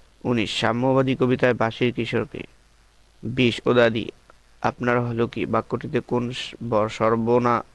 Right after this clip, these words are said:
ব্যবহার হয়েছে? একুশ, নামাজ শেষে মুসল্লিরা কি শুনলেন? বাইশ, "একদিন ভোরবেলা" গল্পের রচয়িতা কে? তেইশ, গেরিলা যুদ্ধ কি? একটি বাক্যের প্রধান কয়টি অংশ থাকে? জিন্দাবেশটা কি?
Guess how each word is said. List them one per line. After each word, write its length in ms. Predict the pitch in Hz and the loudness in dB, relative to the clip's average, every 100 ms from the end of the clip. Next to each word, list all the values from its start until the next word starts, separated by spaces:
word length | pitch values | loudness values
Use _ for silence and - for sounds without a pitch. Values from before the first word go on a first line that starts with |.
| 117 | -2
ব্যবহার 380 | 107 117 110 | 0 0 -2
হয়েছে? 340 | 110 104 113 - - _ _ - _ - _ - - - | -2 -6 -8 -14 -16 _ _ -20 _ -20 _ -20 -20 -2
একুশ, 440 | 120 - 113 - | -2 -2 -6 -4
নামাজ 340 | 107 113 123 120 | 0 2 2 2
শেষে 280 | 117 120 | -2 -2
মুসল্লিরা 480 | 120 117 123 120 120 | -2 -2 0 4 2
কি 180 | 120 120 | 2 -2
শুনলেন? 400 | - 107 113 - - _ _ - | -2 -6 -6 -8 -10 _ _ -10
বাইশ, 380 | 117 113 104 - | 0 0 0 -2
"একদিন 460 | 113 113 120 117 117 | -2 0 -2 -2 0
ভোরবেলা" 460 | 120 113 120 120 | 2 4 4 4
গল্পের 420 | 117 120 127 117 | 4 2 2 2
রচয়িতা 440 | 117 113 117 107 110 | 0 0 -2 -2 -4
কে? 200 | - 131 - _ - _ _ - _ _ _ - | -6 -12 -14 _ -20 _ _ -20 _ _ _ 0
তেইশ, 520 | 123 120 113 - - - | 4 4 0 -6 -6 2
গেরিলা 420 | 120 123 123 123 | 2 4 4 4
যুদ্ধ 360 | 113 117 117 113 | 2 -2 -2 -4
কি? 240 | - 90 - - _ _ _ _ - _ | -4 -6 -8 -18 _ _ _ _ -20 _
একটি 280 | - - - | -6 -4 -2
বাক্যের 400 | 117 - - 120 | 0 0 0 -2
প্রধান 360 | 120 120 123 117 | 0 0 0 0
কয়টি 340 | 123 117 120 | -2 0 -2
অংশ 220 | 113 110 | -2 -4
থাকে? 340 | 113 107 - - - _ _ _ _ _ 117 | -8 -8 -10 -12 -14 _ _ _ _ _ -4
জিন্দাবেশটা 680 | 117 117 113 120 117 - 120 | 0 2 4 2 0 -4 -6
কি? 260 | - 87 | -6 -8